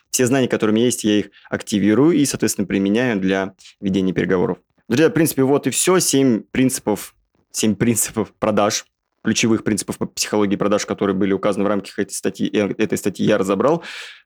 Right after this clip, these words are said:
Что могу сказать, Юрий? Знания полезны, актуальны, можешь применять их в работу.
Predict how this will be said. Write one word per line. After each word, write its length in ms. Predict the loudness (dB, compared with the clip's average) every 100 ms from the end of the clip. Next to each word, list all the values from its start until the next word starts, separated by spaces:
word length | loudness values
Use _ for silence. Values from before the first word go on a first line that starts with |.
| _ _ -4
Что 160 | 2
могу 180 | 4 4
сказать, 240 | 4 2
Юрий? 340 | 4 2 0 -4 _ _ -6
Знания 380 | 0 2 4 4
полезны, 400 | 4 4 4 2
актуальны, 480 | 0 2 2 4
можешь 340 | 4 2 0 -4
применять 540 | 0 2 2 0 -4 -2
их 320 | 0 0 -4
в 100 | -2
работу. 560 | 0 0 0 -2 -4